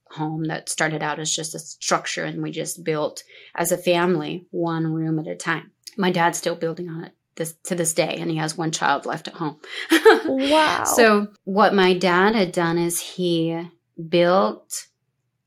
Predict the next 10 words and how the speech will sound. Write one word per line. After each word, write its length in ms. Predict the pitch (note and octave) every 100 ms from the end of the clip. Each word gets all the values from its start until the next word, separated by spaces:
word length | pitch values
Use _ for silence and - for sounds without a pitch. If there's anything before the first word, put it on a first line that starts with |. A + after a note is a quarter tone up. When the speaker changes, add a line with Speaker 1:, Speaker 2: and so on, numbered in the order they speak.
| -
Speaker 1:
uh, 220 | E3+ D#3+ -
a 60 |
couple 340 | - F3+ F3 F3+
of 120 | E3
rooms 460 | F3 E3 D#3+ D#3+ -
in 520 | D3 D#3 D#3+ D#3+ F#3 -
the 80 | E3
basement 640 | E3 F3+ - D3+ D#3 -
<laughs> 20 |
to, 960 | D#4+ - G4+ D4+ - F#4 A4 A4 -